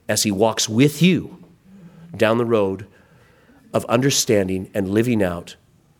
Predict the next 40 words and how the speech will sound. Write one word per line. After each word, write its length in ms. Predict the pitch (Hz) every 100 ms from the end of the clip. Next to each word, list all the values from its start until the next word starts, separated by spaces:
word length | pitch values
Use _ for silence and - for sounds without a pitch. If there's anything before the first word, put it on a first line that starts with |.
| _ _ _ -
that 140 | 107
marriage 300 | 95 95 90
is 100 | 92
honorable 440 | 78 71 71 - - _ _ -
among 280 | 90 87 82
all. 260 | 76 - _ _ _ _ _ -
In 80 | 113
the 60 | 110
name 180 | 127 156
of 40 |
the 60 | 147
Father, 380 | 117 104 101
and 80 | 101
the 40 | 95
Son, 320 | - 98 98
and 160 | 92
the 60 | 95
Holy 200 | 104 104
Spirit. 440 | 92 - 73 - - _ _ _ _ - -
Amen. 380 | 85 82 73 76 - _ _ _ _ _ - _ _ - - - - - - -
God 180 | 143 160
our 100 | 156
Father, 340 | 175 160 151
we 180 | 143 135
have 180 | 139 -
so 240 | - 147
messed 340 | 135 147 -
up 120 | 147 135
our 140 | 120
world 400 | 117 135 120 101
by 120 | 110
walking 380 | 107 123 123 131
away 260 | 117 120 117
from 200 | - 110
what 160 | 113
you 140 | 110 104
give 360 | 101 127 120 110
and 160 | 104
teach 280 | - 107 -
us. 440 | 73 - - -